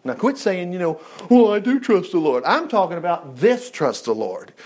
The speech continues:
You know what the Lord does and he'll help you. "I know you believe there's a God." I believe there's a God. It takes more than believing you're a God. God told Moses, "Go back to Pharaoh." And Moses had to go, "Okay,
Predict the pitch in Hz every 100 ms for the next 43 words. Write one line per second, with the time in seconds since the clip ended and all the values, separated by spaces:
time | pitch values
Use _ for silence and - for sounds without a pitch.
0 | - - - - - 160 170 175 208 220
1 | 226 220 208 214 151 143 151 156 185 180
2 | 196 185 107 127 - 214 226 214 240 254
3 | 165 160 165 156 160 156 151 139 160 127
4 | 139 180 240 240 226 196 190 180 170 147
5 | 117 123 165 202 311 320 - 247 330 226
6 | 147 160 165 139 151 135 127 220 113 92
7 | - - - _ 202 294 285 220 190 185
8 | 196 139 127 117 170 208 208 208 127 -
9 | 233 233 - 214 - 262 247 190 156 123
10 | 127 185 202 160 175 - - 101 139 180
11 | 196 - 208 208